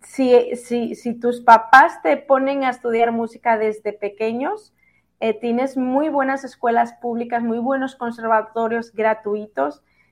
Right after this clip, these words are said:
donde puedes llegar hasta el, hasta el nivel profesional si tú quieres seguir, ¿no?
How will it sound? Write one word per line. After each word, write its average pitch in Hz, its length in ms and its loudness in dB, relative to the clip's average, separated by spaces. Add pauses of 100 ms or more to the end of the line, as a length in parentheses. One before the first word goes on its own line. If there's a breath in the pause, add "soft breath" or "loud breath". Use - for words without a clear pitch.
(120)
donde 220 460 -2
puedes 233 380 -2
llegar 226 380 2
hasta 233 220 -2
el, 214 240 -2
hasta 208 260 -6
el 208 80 -6
nivel 202 300 -6
profesional 214 720 -8
si 214 180 -8
tú 240 240 -12
quieres 202 460 -2 (300)
seguir, 202 460 0
¿no? 196 260 -8